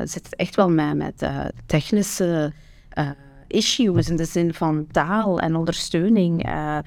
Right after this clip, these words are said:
dus je merkt wel een verschil dat, dat, dat op, op die hogere levels dat, dat iets gemakkelijker gaat. En voor mij, eh, ik herinner mij in het verleden dat ik altijd gepleit heb, want we gingen heel snel naar de zwakste schakel. En dat begrijp ik, hè. We gingen naar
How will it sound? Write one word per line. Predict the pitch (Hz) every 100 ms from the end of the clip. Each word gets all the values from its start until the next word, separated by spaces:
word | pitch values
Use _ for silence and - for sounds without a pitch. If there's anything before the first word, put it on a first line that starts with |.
| - - -
dus | 196 - -
je | 208
merkt | 202 214 220
wel | 226
een | 208
verschil | 196 - 208 226
dat, | 196 170 156
dat, | 160
dat | 160 143
op, | 95 -
op | -
die | 160 143
hogere | 170 180 170
levels | 143 151 190
dat, | -
dat | 143
iets | - -
gemakkelijker | 160 156 165 156 139
gaat. | - 131 185 - - - -
En | - 349
voor | 180 160
mij, | 156 165 247 262 - -
eh, | - 160 156 151 147 151
ik | 175
herinner | 196 185 190
mij | 175
in |
het | -
verleden | - 151 190 226
dat | 208
ik | 165
altijd | - 160 202 190
gepleit | - - 160 180
heb, | 208
want | 185 180
we | 170
gingen | 165 165 156
heel | 151 202
snel | 208 - 185 170
naar | 165 151 151
de | 147
zwakste | 160 175 160 - -
schakel. | 170 - 139 135 147 -
En |
dat | 156
begrijp | 160 175 160 139 147
ik, | -
hè. | 208
We | 170
gingen | 160 160
naar | 160 156